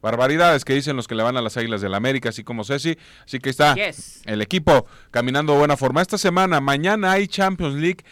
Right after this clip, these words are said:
Speaker 1: hay que hablar de la Champions League porque mañana hay un partido muy interesante, el actual campeón del torneo Real Madrid enfrenta a Liverpool. Un Liverpool que está caminando de buena forma. En la Liga más o menos, pero en la Champions está caminando bien.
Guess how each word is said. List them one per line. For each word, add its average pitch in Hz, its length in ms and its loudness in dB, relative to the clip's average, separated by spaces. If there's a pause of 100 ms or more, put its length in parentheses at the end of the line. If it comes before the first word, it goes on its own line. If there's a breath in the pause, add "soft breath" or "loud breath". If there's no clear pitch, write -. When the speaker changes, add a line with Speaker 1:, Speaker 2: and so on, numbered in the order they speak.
(180 loud breath)
Speaker 1:
hay 185 160 0
que 165 80 -2
hablar 151 240 2
de 151 80 0
la 120 80 2
Champions 143 340 -4
League 135 160 -6
porque 117 220 -4
mañana 127 340 -2
hay 151 80 -2
un 147 80 -6
partido 135 320 -6
muy 135 140 -6
interesante, 135 720 -4 (280 loud breath)
el 107 140 -2
actual 160 260 0
campeón 135 320 0
del 123 140 0
torneo 123 340 2
Real 139 220 2
Madrid 131 300 0 (100)
enfrenta 127 580 -6
a 110 140 -2
Liverpool. 135 800 -2 (840)
Un 123 120 -4
Liverpool 143 460 -2
que 123 80 -12
está 123 180 -6
caminando 131 400 -4
de 123 60 0
buena 127 220 -2
forma. 139 420 -4 (480 loud breath)
En 113 220 -2
la 117 100 0
Liga 127 1000 2
más 143 300 0
o 143 60 -4
menos, 165 340 -4
pero 135 220 -2
en 131 60 -4
la 127 100 -2
Champions 156 340 -6
está 135 260 -2
caminando 127 400 -4
bien. 147 260 -2